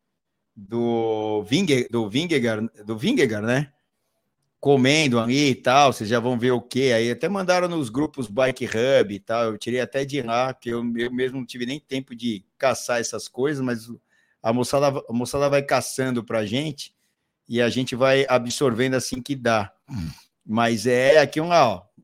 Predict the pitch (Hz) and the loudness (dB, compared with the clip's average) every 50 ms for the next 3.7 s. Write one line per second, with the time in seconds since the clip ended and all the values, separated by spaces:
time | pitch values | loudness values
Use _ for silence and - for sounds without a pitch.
0 | _ _ 104 104 107 107 107 107 110 107 104 107 _ _ _ _ - _ 196 - | _ _ -10 -6 -4 -2 -2 -2 -4 -6 -12 -20 _ _ _ _ -20 _ -20 -14
1 | 123 113 120 120 - - 139 131 151 156 - - 196 - - 381 392 415 440 403 | -8 -6 -6 -6 -2 -2 -2 -2 -2 -2 -2 -2 -2 -2 -2 -2 -4 -4 -6 -8
2 | 262 - - 139 143 127 107 214 104 104 104 120 123 - - 185 269 349 269 139 | -2 0 2 4 4 2 2 0 -2 0 0 0 -2 -2 -4 -6 -6 -2 0 0
3 | 135 131 120 117 123 123 - - 104 104 95 - _ _ | 0 2 2 0 -2 -2 -4 -8 -10 -10 -10 -12 _ _